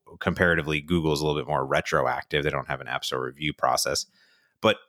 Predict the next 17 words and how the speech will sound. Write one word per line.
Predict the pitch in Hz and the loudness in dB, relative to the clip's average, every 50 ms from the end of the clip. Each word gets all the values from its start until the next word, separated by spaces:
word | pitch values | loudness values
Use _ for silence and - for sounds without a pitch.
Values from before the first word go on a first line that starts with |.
| _ _ _ _ - | _ _ _ _ 2
also | 104 110 110 - 123 117 | 4 4 4 6 6 6
on | 107 107 104 | 6 4 4
Android, | 104 117 127 120 104 95 87 85 85 | 4 4 4 6 6 4 4 4 4
you | 87 85 | 2 2
can | - 90 85 82 | 2 2 2 4
sideload, | - - 80 71 73 80 71 73 76 76 76 76 | 2 2 2 2 0 -4 -2 -2 -2 -2 -2 -2
and | 76 78 | -2 -2
there's | 78 78 | -2 0
other | 64 76 78 78 65 | 0 0 2 0 0
app | 62 76 78 - - | 0 0 0 0 0
stores | - - 82 76 76 73 71 71 73 73 73 - - | -2 0 0 0 2 2 2 2 2 2 0 0 0
and, | 73 71 73 73 69 | -2 -2 -4 -8 -8
and | 67 73 73 | -8 -8 -6
things | - 71 67 65 - | -6 -6 -6 -6 -8
like | 64 69 67 | -8 -8 -8
that. | 73 69 69 71 69 - - - _ _ - - - _ _ _ _ _ _ _ - | -6 -6 -6 -6 -8 -10 -14 -18 _ _ -20 -20 -20 _ _ _ _ _ _ _ -4
Um, | 85 80 76 76 76 | -2 -2 -2 -2 -4